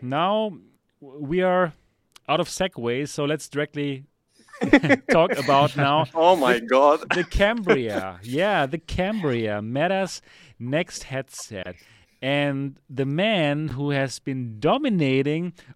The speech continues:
Speaker 1: all the news cycles, the V R news cycles, is here with us. Bradley, <laughs> you have leaked, you have, uh, like, yeah, given us so much information about the Cambria.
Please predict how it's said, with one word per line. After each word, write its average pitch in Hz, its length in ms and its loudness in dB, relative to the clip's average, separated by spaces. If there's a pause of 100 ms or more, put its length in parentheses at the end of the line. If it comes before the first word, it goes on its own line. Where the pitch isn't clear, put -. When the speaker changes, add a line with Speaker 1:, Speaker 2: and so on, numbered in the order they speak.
(120)
Speaker 1:
all 214 260 2
the 214 80 0
news 202 400 -2
cycles, 127 640 -6
the 135 80 -8
V 156 140 -2
R 165 40 -2
news 180 240 -6
cycles, 127 400 -6
is 143 160 -12
here 190 160 -2
with 247 180 -4
us. 143 360 -4 (280)
Bradley, 190 540 4 (460)
<laughs> 180 400 -10
you 202 480 -2
have 160 440 -2
leaked, 147 440 -6 (200)
you 156 140 -2
have, 165 240 0
uh, 147 160 -2
like, 143 240 -2 (420)
yeah, 151 180 4
given 190 260 -4
us 180 100 -4
so 190 260 -2
much 202 200 -4
information 170 800 -6
about 143 420 -4
the 139 140 -12
Cambria. 127 720 -6